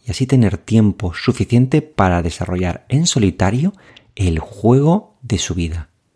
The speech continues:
Durante cinco años diseñó, programó y refinó las mecánicas del juego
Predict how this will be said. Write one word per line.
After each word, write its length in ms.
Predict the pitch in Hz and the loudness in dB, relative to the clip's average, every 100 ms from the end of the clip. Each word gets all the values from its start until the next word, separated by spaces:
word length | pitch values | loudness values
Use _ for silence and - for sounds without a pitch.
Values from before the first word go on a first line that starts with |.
| _ _ _ _ _ _ _ _ | _ _ _ _ _ _ _ _
Durante 320 | 113 98 92 | 2 2 2
cinco 420 | - 151 147 120 107 | -2 0 0 2 4
años 420 | 135 175 220 - _ _ - | 4 2 -2 -8 _ _ -2
diseñó, 680 | 107 - 95 95 82 82 _ | -2 0 0 0 -2 -6 _
programó 640 | - 98 85 82 90 80 - _ - | -4 -2 0 0 0 -2 -6 _ -8
y 120 | 185 190 | -2 2
refinó 640 | 127 - 87 85 101 147 - _ _ _ - | 2 0 -4 0 0 0 -6 _ _ _ 2
las 220 | 151 - | 2 2
mecánicas 520 | 92 - 147 131 110 | 0 2 0 0 0
del 140 | 92 117 | -2 -2
juego 460 | - 147 120 - | 2 2 2 -2